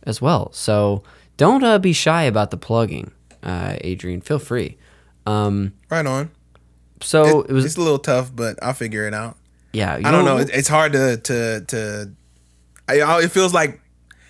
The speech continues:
Speaker 2: I know it's not bragging, but it feels like bragging, and it's just,
Speaker 1: Yeah.
Speaker 2: that's not my style, you know?
Speaker 1: I feel you. It's hard to get, it's hard to get past that when it's like, "Oh, just," everyone wants to hear about your stuff, but you feel that way about it, which is how I feel <laughs> most of the time too.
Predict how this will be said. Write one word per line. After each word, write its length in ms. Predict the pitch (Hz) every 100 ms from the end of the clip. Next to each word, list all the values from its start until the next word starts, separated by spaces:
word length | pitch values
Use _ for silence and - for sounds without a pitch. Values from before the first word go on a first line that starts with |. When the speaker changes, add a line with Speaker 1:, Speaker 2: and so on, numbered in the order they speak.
| _ -
Speaker 2:
I 60 |
know 160 | 156 170
it's 120 | 147
not 240 | 139 147 139
bragging, 360 | 147 147 147
but 100 | 127
it 100 | 113
feels 280 | - 131 135
like 160 | 135 127
bragging, 320 | 131 131 131
and 100 | 110
it's 120 | 110
just, 160 | 135 120
Speaker 1:
Yeah. 80 | 113
Speaker 2:
that's 180 | -
not 300 | 120 117 107 - -
my 180 | 110 104
style, 520 | - 104 95 92 104 - -
you 140 | 110
know? 80 | 104
Speaker 1:
I 100 | 120
feel 300 | 139 127 120
you. 240 | 110 104 104 - -
It's 160 | -
hard 180 | 143 131
to 80 | 135
get, 200 | 131 123
it's 160 | 123
hard 160 | - 147
to 60 | 160
get 160 | 143
past 260 | 120 117 -
that 140 | 120
when 100 | 107
it's 140 | 107 -
like, 120 | 110
"Oh, 300 | 190 202 175 - _ -
just," 320 | 190 - - - _ _ _ -
everyone 380 | 131 143 180 143
wants 300 | 117 156 165
to 80 | 165
hear 180 | 160 156
about 180 | 156
your 100 | 143
stuff, 200 | 147 151
but 120 | 143 104
you 280 | 101 120
feel 500 | 135 143 139 135 131 131 - _
that 240 | - 135 120
way 120 | 135
about 220 | 131 131
it, 40 | 123
which 160 | -
is 80 | 104
how 180 | 107 104
I 140 | 113
feel 180 | - 127
<laughs> 0 |
most 300 | 123 127 -
of 60 | 131
the 40 |
time 220 | - 127
too. 320 | 107 113 110